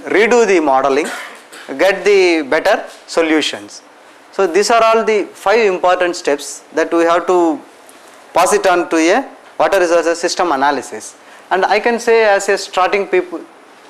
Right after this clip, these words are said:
the first and important for us is the second step, how to develop a mathematical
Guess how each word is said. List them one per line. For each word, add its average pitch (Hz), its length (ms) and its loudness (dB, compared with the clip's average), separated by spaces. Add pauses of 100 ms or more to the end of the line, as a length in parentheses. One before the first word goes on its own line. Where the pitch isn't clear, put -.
(180)
the 151 100 -4
first 214 340 -2
and 185 160 2
important 190 560 0
for 160 200 0
us 170 180 -2
is 165 140 -2
the 151 100 -4
second 180 320 -2
step, - 260 -8 (500)
how 185 140 0
to 180 340 2
develop 165 440 2
a 156 100 2
mathematical 147 680 -2